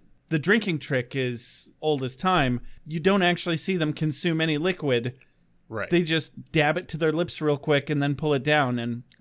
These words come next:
Speaker 1: smack their lips a little bit and act like they just drank something. I'm like, "You obviously didn't drink any of that. Fucking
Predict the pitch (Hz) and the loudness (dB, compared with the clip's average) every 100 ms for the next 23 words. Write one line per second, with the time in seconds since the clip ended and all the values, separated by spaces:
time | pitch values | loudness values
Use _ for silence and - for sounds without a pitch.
0 | _ _ _ - - 143 127 143 131 139 | _ _ _ -12 -2 -2 0 -2 0 -2
1 | - 127 120 107 117 113 - _ - _ | -2 -2 -2 -2 -2 -2 -8 _ -20 _
2 | - 147 135 127 131 131 131 127 139 127 | -6 -2 -2 0 -2 -2 -2 -2 0 -2
3 | 120 - 127 117 123 107 117 120 143 151 | -4 -2 -2 0 -4 -6 -6 -2 -2 2
4 | 226 254 240 202 - 202 202 208 170 - | 6 6 4 0 0 0 0 0 -4 -8
5 | - 202 196 202 233 262 185 - 123 101 | -2 0 2 4 6 4 2 0 -2 -2
6 | - _ _ - - 240 262 247 214 | -8 _ _ -18 0 0 2 0 0